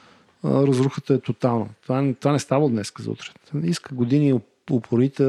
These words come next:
много систематична работа, целенасочена. Като гледам как върват нещата,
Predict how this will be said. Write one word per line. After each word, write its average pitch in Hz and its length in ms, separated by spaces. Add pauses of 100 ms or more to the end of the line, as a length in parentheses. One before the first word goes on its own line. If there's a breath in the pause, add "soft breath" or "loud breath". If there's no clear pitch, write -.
(160)
много 117 400
систематична - 1000
работа, 104 760 (120)
целенасочена. 104 880 (1000 loud breath)
Като - 220
гледам 120 220
как 104 200
върват 104 280
нещата, - 580